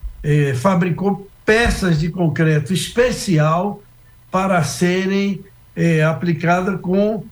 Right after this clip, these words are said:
as tecnologias tradicionais de restauro. Então, isso iria dar uma velocidade muito maior.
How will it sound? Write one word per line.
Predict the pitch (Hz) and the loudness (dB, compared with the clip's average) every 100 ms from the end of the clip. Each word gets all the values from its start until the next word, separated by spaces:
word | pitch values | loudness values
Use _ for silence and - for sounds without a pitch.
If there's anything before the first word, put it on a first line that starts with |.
| - - _ | -20 -20 _
as | 180 175 156 - | -2 0 0 0
tecnologias | 226 220 226 214 208 185 151 185 - | 0 0 0 0 2 0 0 -2 -4
tradicionais | - 220 226 165 - 202 175 196 196 175 | -2 0 0 -2 -2 -2 0 0 -2 0
de | 202 | 0
restauro. | 175 185 - - 165 147 123 - - _ _ _ _ _ - | 0 0 -4 -2 0 2 -2 -6 -10 _ _ _ _ _ -4
Então, | 143 - 190 190 | -2 0 0 2
isso | 180 190 202 - 208 | 0 0 0 -2 -2
iria | 196 190 202 | 0 0 0
dar | 180 190 | 0 0
uma | 190 170 | 0 0
velocidade | 190 185 190 - 175 151 175 170 147 151 | 0 2 0 0 -2 2 2 2 0 0
muito | 165 175 170 | 0 -2 -2
maior. | 156 143 120 | 0 0 -2